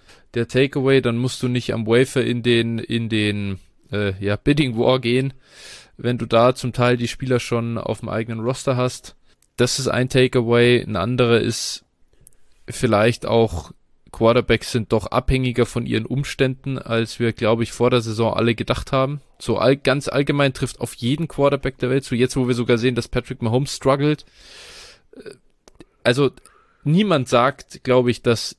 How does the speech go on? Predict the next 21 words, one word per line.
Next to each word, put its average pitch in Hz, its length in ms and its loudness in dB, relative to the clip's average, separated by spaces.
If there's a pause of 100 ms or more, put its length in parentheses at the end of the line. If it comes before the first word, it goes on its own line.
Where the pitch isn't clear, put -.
irgendein 151 380 2
anderer 117 240 -2
Quarterback 117 480 -2
besser 110 480 0
ist 95 100 -2
als 92 140 -2
Patrick - 440 -6
Mahomes, 107 640 -4 (240)
wenn 104 160 2
du 107 80 -8
ihn 98 280 -6
so 90 280 -4 (120)
isoliert 127 500 -4
betrachtest - 580 -8
oder 104 140 -4
ihn 104 160 -4
in 107 120 -8
irgendeine 139 380 2
andere 113 220 -4
Offense - 320 -6
setzt. - 280 -4